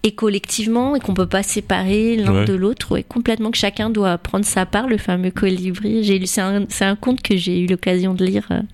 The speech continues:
Speaker 2: Ouais.
Speaker 1: que j'aime beaucoup, euh, « Je fais ma part, je fais ma part », c'est quelque chose qui me touche beaucoup, oui.
Speaker 2: Bon, mais ça marche pas, tout ça, hein.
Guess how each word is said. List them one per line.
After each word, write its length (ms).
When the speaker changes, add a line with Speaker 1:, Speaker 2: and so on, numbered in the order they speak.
Speaker 2:
Ouais. 280
Speaker 1:
que 100
j'aime 300
beaucoup, 360
euh, « 120
Je 120
fais 180
ma 160
part, 260
je 140
fais 180
ma 180
part », 240
c'est 80
quelque 160
chose 160
qui 120
me 60
touche 220
beaucoup, 340
oui. 160
Speaker 2:
Bon, 120
mais 80
ça 100
marche 160
pas, 140
tout 120
ça, 120
hein. 180